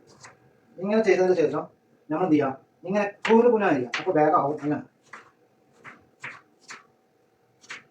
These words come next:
വാ. അപ്പൊ അതിട്ടു. അത്രേ ഉള്ളൂ. ഇനി വേണമെങ്കിൽ നമുക്ക് രണ്ട് തക്കാളി ഇടാം.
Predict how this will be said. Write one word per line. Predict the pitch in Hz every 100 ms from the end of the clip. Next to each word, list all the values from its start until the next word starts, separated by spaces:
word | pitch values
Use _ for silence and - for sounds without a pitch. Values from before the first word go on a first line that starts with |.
| _ _ _ - - - _ _ - 151 - - - 131 -
വാ. | - - _ _ - - -
അപ്പൊ | 139 143
അതിട്ടു. | 151 123 117
അത്രേ | 147 156
ഉള്ളൂ. | - - _ - - - - - _ -
ഇനി | 156
വേണമെങ്കിൽ | 156 175
നമുക്ക് | 170 160
രണ്ട് | 160
തക്കാളി | 160 170 -
ഇടാം. | - -